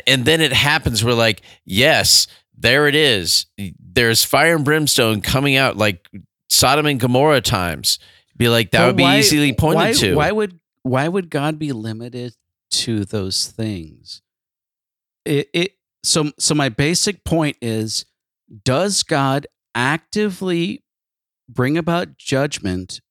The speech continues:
Speaker 2: in this world even after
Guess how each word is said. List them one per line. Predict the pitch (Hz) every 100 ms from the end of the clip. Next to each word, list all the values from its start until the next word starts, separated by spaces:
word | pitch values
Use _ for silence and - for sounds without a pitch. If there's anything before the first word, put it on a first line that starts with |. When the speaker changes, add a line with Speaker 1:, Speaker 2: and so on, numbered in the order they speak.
| -
Speaker 2:
in | 127 131
this | 151 165 -
world | 156 214 143 76 87 - _ _ _ _ _ _ _ _
even | 170 196 202 214 -
after | 180 208 233 - 143 117 127